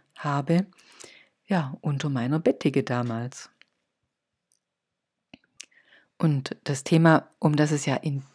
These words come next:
diesem Podcast eigentlich geht, um Entscheidungen zu treffen oder sich wünschen, andere nehmen mir das doch bitte ab, dass ich diese Entscheid-, also andere entscheiden das doch bitte für mich.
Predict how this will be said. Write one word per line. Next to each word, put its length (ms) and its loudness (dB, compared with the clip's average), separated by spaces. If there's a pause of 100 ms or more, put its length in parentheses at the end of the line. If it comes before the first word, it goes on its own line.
(160)
diesem 480 -2
Podcast 680 0
eigentlich 460 -6
geht, 220 -2
um 280 -4
Entscheidungen 720 0
zu 140 -6
treffen 420 -6 (920)
oder 140 -4
sich 340 -8
wünschen, 460 -4 (360)
andere 460 8
nehmen 480 4
mir 160 4
das 200 -2
doch 160 2
bitte 320 0
ab, 260 -2 (140)
dass 280 -6
ich 240 -8
diese 300 -4
Entscheid-, 440 -4
also 220 -2
andere 440 4
entscheiden 480 2
das 140 0
doch 140 -4
bitte 260 -2
für 260 -2
mich. 340 -2